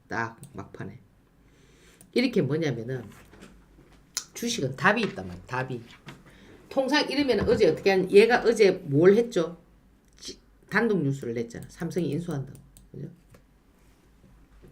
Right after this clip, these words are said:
그러면은 전부 다 뭐예요? 긴 짱대 음봉 대량 거래 뭐예요? 팔아먹었다 이러잖아요. 주식은 교과서대로 되는 게 아니에요.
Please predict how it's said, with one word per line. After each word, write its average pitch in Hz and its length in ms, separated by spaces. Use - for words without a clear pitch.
그러면은 247 720
전부 262 260
다 208 100
뭐예요? 147 380
긴 208 340
짱대 220 440
음봉 160 600
대량 147 380
거래 143 380
뭐예요? 123 320
팔아먹었다 190 560
이러잖아요. 98 380
주식은 180 680
교과서대로 196 800
되는 117 260
게 90 100
아니에요. 101 400